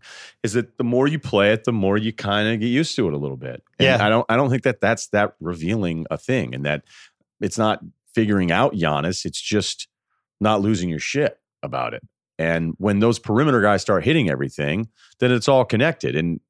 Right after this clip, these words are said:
Speaker 1: Brogdon was terrible. Bledsoe now in this series is three of twelve, three of ten, three of sixteen, two of seven. Today was an improvement,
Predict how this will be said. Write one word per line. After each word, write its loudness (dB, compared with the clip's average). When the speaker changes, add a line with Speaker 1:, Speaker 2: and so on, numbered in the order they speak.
Speaker 1:
Brogdon 4
was 0
terrible. 2
Bledsoe 2
now 4
in 2
this 0
series 2
is -4
three 2
of 0
twelve, 4
three 0
of 0
ten, 0
three 0
of -2
sixteen, -2
two 0
of 0
seven. -2
Today 2
was 2
an 0
improvement, -4